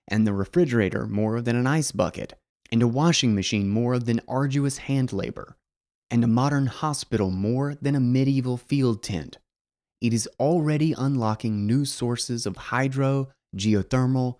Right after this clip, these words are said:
solar, and wind power that go otherwise unused or unreachable, hopefully helping us toward the end of the hydrocarbon age." Alex Gladstein,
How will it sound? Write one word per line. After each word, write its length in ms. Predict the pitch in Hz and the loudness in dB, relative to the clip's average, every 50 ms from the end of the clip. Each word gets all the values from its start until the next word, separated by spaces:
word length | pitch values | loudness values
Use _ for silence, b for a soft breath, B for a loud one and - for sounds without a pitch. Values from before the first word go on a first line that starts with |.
| _ _ - | _ _ -12
solar, 480 | - - - 120 117 120 127 131 127 123 | -6 -2 0 2 2 2 2 0 0 -2
and 240 | - 104 98 95 | -2 -4 -4 -4
wind 380 | 98 98 113 127 139 156 147 - | -2 0 0 2 2 0 -2 -4
power 480 | - 120 113 104 90 90 90 90 - b b b b - | -2 0 0 0 0 -2 -4 -6 -8 b b b b -6
that 160 | - 95 - | -6 -4 0
go 220 | - 113 101 - - | 2 2 2 2 0
otherwise 580 | - 135 143 160 156 143 139 135 135 139 131 - - - | 0 0 0 2 0 0 0 0 -2 -2 -4 -4 -4 -2
unused 720 | 117 110 101 98 98 104 120 151 160 160 165 156 - - - - | -2 0 0 0 0 2 2 2 2 0 -2 -4 -8 -12 -8 -6
or 240 | 135 143 147 - - | -4 -4 -4 -4 -4
unreachable, 840 | 127 139 139 127 110 107 117 123 120 - - 92 87 85 - - - _ _ _ _ _ _ _ _ _ _ - | -2 -2 -2 -2 -2 0 0 0 0 -2 -6 -6 -6 -6 -8 -8 -12 _ _ _ _ _ _ _ _ _ _ -4
hopefully 640 | - 175 190 170 - - 107 95 80 52 50 - - _ _ _ - | 0 0 2 0 0 -2 -2 -2 -2 -4 -6 -10 -16 _ _ _ -8
helping 380 | - 120 131 131 - 160 156 160 | -2 0 0 0 0 0 0 0
us 200 | 160 156 - - | -2 -2 -4 -6
toward 360 | - 143 131 127 127 123 120 | -4 -2 0 0 0 0 0
the 180 | 120 127 113 - - | -2 -2 -2 0 0
end 360 | 139 139 120 98 95 92 92 | 2 2 4 2 2 0 -2
of 100 | 92 92 | -4 -4
the 60 | - | -6
hydrocarbon 880 | 98 - 110 107 104 107 107 107 107 - - 101 98 95 98 95 98 - | -6 -4 -4 -4 -2 -2 -2 -2 -2 -2 -2 -2 -2 -2 -2 -4 -4 -4
age." 480 | - 90 92 - - - - - - - _ _ _ _ _ _ _ _ _ _ _ _ _ _ _ _ _ _ _ _ _ _ _ - | -6 -6 -6 -6 -8 -8 -10 -12 -14 -16 _ _ _ _ _ _ _ _ _ _ _ _ _ _ _ _ _ _ _ _ _ _ _ -4
Alex 360 | - 110 110 117 135 139 135 - | 0 2 2 2 2 0 -4 -4
Gladstein, 760 | - 123 113 110 104 98 - - - - 87 76 60 52 | -2 0 2 2 2 0 -4 -6 -6 -6 -6 -6 -6 -10